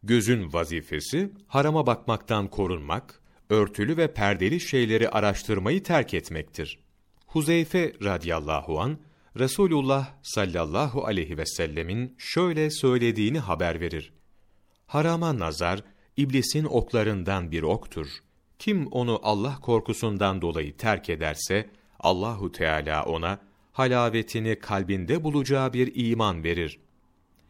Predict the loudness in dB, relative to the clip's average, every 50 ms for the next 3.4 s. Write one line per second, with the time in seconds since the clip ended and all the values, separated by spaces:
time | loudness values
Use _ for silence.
0 | _ _ _ _ _ 2 2 4 2 2 0 2 2 4 4 4 4 2 2 2
1 | 4 4 2 0 -4 -8 -8 -2 0 0 0 0 0 -2 -2 -2 0 -2 -2 -2
2 | 0 -2 0 0 0 -2 -4 -8 -12 _ _ _ _ _ -12 -2 0 2 2 2
3 | 0 -2 -2 -2 -4 -4 -4 -8